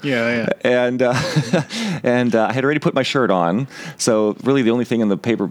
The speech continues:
Speaker 2: in the, in the plastic bag was, was the cookie, and, um, it disappeared.
Speaker 1: It did.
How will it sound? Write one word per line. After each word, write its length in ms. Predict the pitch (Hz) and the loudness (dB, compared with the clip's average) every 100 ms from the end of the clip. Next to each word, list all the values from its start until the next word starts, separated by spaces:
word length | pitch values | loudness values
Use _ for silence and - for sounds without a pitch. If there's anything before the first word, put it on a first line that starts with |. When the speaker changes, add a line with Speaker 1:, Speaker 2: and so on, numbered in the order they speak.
| - | -2
Speaker 2:
in 140 | 101 | 0
the, 140 | 92 | 2
in 100 | 85 | 0
the 60 | 95 | -2
plastic 340 | 110 98 98 | 0 -2 -2
bag 240 | 101 98 95 | 0 2 2
was, 200 | 90 - | -2 -2
was 180 | - - | -2 -2
the 60 | |
cookie, 300 | - 143 - - - - - - - | -2 -4 -6 -12 -14 -12 -14 -16 -2
and, 540 | 104 101 101 98 98 | 0 2 2 2 2
um, 520 | 101 92 92 92 92 92 _ _ _ - - _ _ _ _ _ _ _ _ _ _ _ _ _ | 2 2 2 0 -2 -8 _ _ _ -20 -20 _ _ _ _ _ _ _ _ _ _ _ _ _
it 120 | 107 | -2
disappeared. 540 | 98 90 - 107 104 - - - _ _ _ _ _ _ | -2 -2 -4 -6 -4 -6 -12 -20 _ _ _ _ _ _
Speaker 1:
It 140 | 170 139 | -6 0
did. 360 | 156 156 131 | 2 2 -2